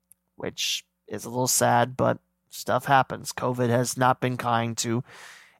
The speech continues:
anyone. Let's be honest. So your new U S L League Two team will call Cincinnati, Ohio home and be the Kings Hammer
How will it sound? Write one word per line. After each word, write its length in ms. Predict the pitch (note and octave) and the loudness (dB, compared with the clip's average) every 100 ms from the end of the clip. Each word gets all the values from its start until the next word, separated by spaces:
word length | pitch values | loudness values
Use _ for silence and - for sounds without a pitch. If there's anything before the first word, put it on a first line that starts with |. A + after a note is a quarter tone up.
| _ | _
anyone. 540 | D#3 E3 B2+ A#2+ - - _ _ _ _ _ _ | 6 6 4 0 -2 -6 _ _ _ _ _ _
Let's 200 | - D3 | -8 -6
be 180 | - A#2 | -4 -2
honest. 480 | A2+ A2 - - - _ _ _ _ _ _ _ _ _ _ _ _ _ _ _ _ _ _ _ _ _ | 0 0 -2 -4 -6 _ _ _ _ _ _ _ _ _ _ _ _ _ _ _ _ _ _ _ _ _
So 240 | - D#3+ | 2 6
your 220 | D#3+ C#3+ C#3 | 6 6 4
new 440 | D3 A#3 C4+ D3+ | 4 6 8 6
U 260 | C3 D3 D3 | 6 8 8
S 240 | C3+ - | 8 8
L 240 | D3+ C#3 | 8 8
League 260 | B2+ D3 C3 | 6 2 2
Two 220 | - D3+ | 4 4
team 480 | B2+ - C#3+ D#3+ A3+ - _ _ _ _ _ _ _ _ _ | 4 4 4 2 -2 -10 _ _ _ _ _ _ _ _ _
will 480 | A2 G#2+ G#2+ G#2+ - _ _ _ _ _ - | -4 -2 -2 -6 -10 _ _ _ _ _ 0
call 280 | C#3 B2 | 6 6
Cincinnati, 720 | A2+ - C#3+ B2 B2+ B2 A#2+ A#2 | 6 2 2 2 2 2 4 4
Ohio 440 | A#2+ A#2+ C3 B2+ | 4 6 6 8
home 380 | A#2 C#3 E3+ A3+ - _ _ _ _ | 6 4 4 2 -8 _ _ _ _
and 160 | - C#3 | -2 4
be 220 | D#3+ F3 | 6 6
the 200 | D#3+ F3 | 6 4
Kings 720 | - - C4+ C4+ C4 B3 - - _ _ _ | 2 2 4 4 4 2 2 -4 _ _ _
Hammer 640 | - A3 G#3 C#3+ A2+ G2+ | 4 6 8 6 2 -2